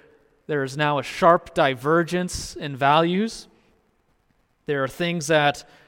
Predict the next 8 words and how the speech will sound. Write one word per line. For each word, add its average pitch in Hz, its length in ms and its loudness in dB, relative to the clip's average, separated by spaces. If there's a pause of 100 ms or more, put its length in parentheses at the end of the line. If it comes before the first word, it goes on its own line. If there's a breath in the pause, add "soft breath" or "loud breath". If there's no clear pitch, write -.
(120 soft breath)
Christians 180 640 0
should 185 440 2
do 190 360 0 (880 soft breath)
that 156 160 2
will 160 120 -4
cause 156 460 0
great 165 300 2
offense 160 560 -6